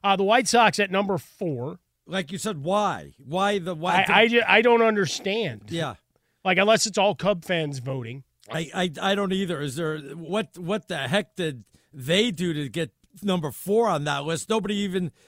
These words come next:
Speaker 2: I mean, they're an afterthought. They're an afterthought in Chicago. They're not even hated.
Speaker 1: Thanks, Arnie.
Speaker 2: Nobody thinking about them.
Speaker 1: No,
Speaker 2: Sorry
Speaker 1: it's,
Speaker 2: about
Speaker 1: it,
Speaker 2: that.
Speaker 1: it is true, though.
Speaker 2: Yeah.
Speaker 1: It is a small, s-, much smaller fan base.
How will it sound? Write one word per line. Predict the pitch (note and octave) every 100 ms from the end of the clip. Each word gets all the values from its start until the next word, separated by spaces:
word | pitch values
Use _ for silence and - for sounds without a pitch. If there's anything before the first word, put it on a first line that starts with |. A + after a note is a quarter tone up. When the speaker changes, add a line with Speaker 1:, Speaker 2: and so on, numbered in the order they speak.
| _ F3
Speaker 2:
I |
mean, | E3+ F#3
they're | A#3
an | F#3+
afterthought. | F3 A3 B3 B3 F3 - D3+ B2
They're | E3+ A#3+
an | G3
afterthought | G#3 A3 E3+ A#3 A3+
in |
Chicago. | F3+ G#3 E3 G3 C4 B3 D3+
They're | D3+ A3
not | G#3+ F3
even | D#3+
hated. | E3+ A#3+
Speaker 1:
Thanks, | E3+ E3
Arnie. | D#3+ D#3 D#3
Speaker 2:
Nobody | A3+ B3 A#3
thinking | - C#4+ C#4+
about | G3 F3+ D3+
them. | D#3+
Speaker 1:
No, |
Speaker 2:
Sorry | C#3+ F3 D#3+
Speaker 1:
it's, | C#3+
Speaker 2:
about | D3+ F3
Speaker 1:
it, |
Speaker 2:
that. | F#3 G3
Speaker 1:
it |
is | G3 F#3
true, | - F3
though. | G2+ F#2 _
Speaker 2:
Yeah. | C3 A#2+ G2
Speaker 1:
It | D3+
is | D#3
a | D3+ D3
small, | - E3 E3 E3+ E3
s-, | -
much | - D#3 F3 -
smaller | - F3 D#3+ D3+ - _
fan | D#3 D3+ D3
base. | C#3+ C#3+